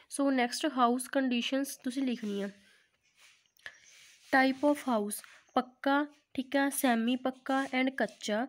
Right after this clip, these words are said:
ਰੂਮਸ ਨੰਬਰ ਕਿੰਨੇ ਹੈਗੇ ਆ, ਐਡਿਕੁਏਟ, ਇਨਐਡਿਕੁਏਟ, ਠੀਕ ਆ।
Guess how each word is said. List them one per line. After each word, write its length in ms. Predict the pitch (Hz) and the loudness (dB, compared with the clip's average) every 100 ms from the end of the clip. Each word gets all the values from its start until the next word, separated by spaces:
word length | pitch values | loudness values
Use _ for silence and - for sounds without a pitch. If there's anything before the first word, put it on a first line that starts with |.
| - - _ 240 | -8 -20 _ 0
ਰੂਮਸ 460 | 233 233 262 262 - | 2 4 2 -2 -4
ਨੰਬਰ 400 | 233 233 220 247 | 0 2 2 0
ਕਿੰਨੇ 320 | 269 262 247 247 | 0 0 0 0
ਹੈਗੇ 360 | 247 214 226 | -2 -2 -2
ਆ, 60 | 247 262 | -4 -2
ਐਡਿਕੁਏਟ, 640 | 220 214 226 - 247 254 233 | -2 0 -4 -2 0 0 -2
ਇਨਐਡਿਕੁਏਟ, 720 | 214 240 233 247 240 277 294 | -2 -2 -2 -4 -4 -4 -4
ਠੀਕ 220 | 240 - | -8 -4
ਆ। 80 | 294 | -4